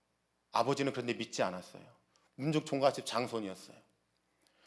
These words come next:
도저히, 도저히 우리 아버지를 전도할 수 없을 것 같아서 치매에 걸린 우리 할머니를 전도했더니 할머니의 유언 한마디가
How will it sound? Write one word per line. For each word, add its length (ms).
도저히, 400
도저히 300
우리 180
아버지를 360
전도할 380
수 100
없을 220
것 100
같아서 640
치매에 400
걸린 240
우리 160
할머니를 480
전도했더니 760
할머니의 480
유언 200
한마디가 680